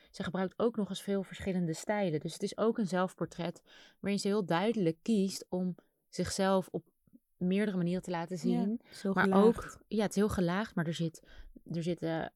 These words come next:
Speaker 1: eh, er zit iets dromerigs in, er zit ook iets abstracts in, er zit inderdaad iets cubistisch in. Dus het is op heel veel manieren, zou je kunnen zeggen, een zelfportret waarin ze eigenlijk laat zien, ja,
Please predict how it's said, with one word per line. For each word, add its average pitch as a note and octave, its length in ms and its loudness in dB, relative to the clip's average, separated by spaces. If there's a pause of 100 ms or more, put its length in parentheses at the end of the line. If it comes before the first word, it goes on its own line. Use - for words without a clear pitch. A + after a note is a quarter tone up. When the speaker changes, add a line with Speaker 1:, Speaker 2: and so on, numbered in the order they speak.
(140)
Speaker 1:
eh, D3+ 580 -6
er F3+ 80 -2
zit F3 140 -2
iets E3 180 -4
dromerigs F#3 640 2
in, F3+ 480 -2
er D#3+ 100 -6
zit D#3+ 200 -6
ook E3 120 -4
iets D#3 180 -6
abstracts - 580 -8
in, F3 280 -2
er E3 80 -4
zit D#3+ 140 -6
inderdaad D#3+ 300 -8
iets - 220 -12 (380)
cubistisch F#3 640 0
in. G#3 320 -6 (280)
Dus F#3 120 -4
het - 140 -10
is G#3+ 120 -4
op F#3+ 100 -2
heel G#3+ 260 4
veel G#3 200 0
manieren, G3+ 880 2 (680)
zou G3 260 2
je G3+ 100 2
kunnen F3 200 0
zeggen, F#3 260 -2
een F3+ 80 -2
zelfportret F3+ 560 -2
waarin F3 200 -2
ze - 80 -8
eigenlijk F#3+ 340 -2
laat E3 200 -4
zien, F3 320 0 (500)
ja, E3+ 160 -6